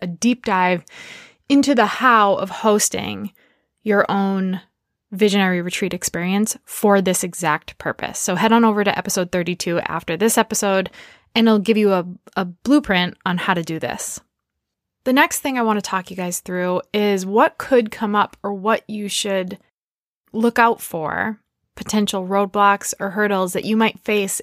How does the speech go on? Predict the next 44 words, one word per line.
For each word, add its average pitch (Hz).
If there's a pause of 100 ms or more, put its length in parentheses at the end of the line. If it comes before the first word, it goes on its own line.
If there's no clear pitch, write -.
(100)
in 262
this 247
process, - (440)
which 277
I 233
personally 220
experienced. -
So -
I 233
told 269
you 262
guys 226
where 196
I 190
got 185
my 180
start, 165 (400)
just - (420)
pitching 247
myself 202
to 185
these 185
bars 175
and 170
restaurants 170
because 262
that's -
probably 220
where 196
I 185
was 175
hanging 170
out 160
back 151
at -
that -
point -
when -
I 101
was -
twenty-one 165
years 175
old. - (760)
So 247